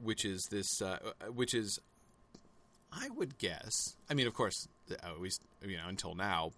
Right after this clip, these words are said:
b-, until it's published, one of the least read Tolkien works of all. I, I mean, I, I think there,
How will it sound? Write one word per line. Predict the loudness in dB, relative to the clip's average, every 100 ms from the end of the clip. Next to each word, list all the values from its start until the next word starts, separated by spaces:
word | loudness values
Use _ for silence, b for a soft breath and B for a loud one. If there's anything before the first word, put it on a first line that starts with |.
| -8
b-, | -8 -6
until | -6 -4
it's | -4
published, | 0 2 2 -2 -8 B B B
one | 2
of | 2
the | 0
least | 2 4 6 6 4
read | 2 2 2 -2 -6
Tolkien | 0 0 0 -2 -2
works | 0 0 4 4 2 B B B -20 -20 -14 -2
of | 2
all. | 2 0 -4 -16 -20 -20 -8
I, | -6 -2 0
I |
mean, | 2
I, | 2 4 4 4
I |
think | 2 0
there, | 2 0